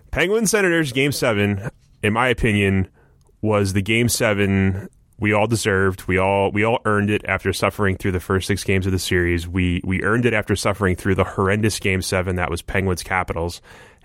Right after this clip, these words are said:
and it was a really awesome game, unless you're a Senators fan, and it was super fun and exciting with a great ending, unless you're a Senators fan. And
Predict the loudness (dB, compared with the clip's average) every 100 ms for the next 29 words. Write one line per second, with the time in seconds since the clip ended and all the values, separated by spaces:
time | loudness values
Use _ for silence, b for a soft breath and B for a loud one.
0 | -4 0 0 0 0 0 2 2 2 0
1 | -2 -6 -2 0 2 2 0 0 0 0
2 | 0 -2 -4 _ -10 -6 -6 -4 -6 -2
3 | -4 -4 -4 -4 -4 B B B -2 0
4 | 0 0 0 0 0 0 0 -4 -4 0
5 | 2 0 -2 0 0 2 0 0 0 0
6 | 0 -2 -4 -6 -8 -6 -8 -6 -4 -4
7 | -4 -6 -8 -8 B B B -4 0 0
8 | 0 0